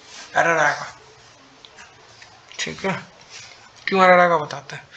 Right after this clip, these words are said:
हम यहाँ पे simply हेड ही पास कर रहे हैं, ठीक। अब हमारा काम करेगा। अगर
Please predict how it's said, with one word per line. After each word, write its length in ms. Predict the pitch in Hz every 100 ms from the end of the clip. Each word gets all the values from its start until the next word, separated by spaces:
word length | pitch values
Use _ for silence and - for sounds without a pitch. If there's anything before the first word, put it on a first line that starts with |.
| - - - - -
हम 140 | - 165
यहाँ 120 | 170
पे 80 | 175
simply 360 | 180 170 175 151
हेड 120 | 156
ही 60 | 156
पास 240 | 139 139
कर 120 | -
रहे 80 | 139
हैं, 80 | - -
ठीक। 180 | 196 - - - - - - - - - - - - - - - - - - - -
अब 180 | 170 156
हमारा 300 | 147 143 143 139
काम 160 | -
करेगा। 2000 | - - - - - - - - - - - - - - - - - - - -
अगर 240 | 160 170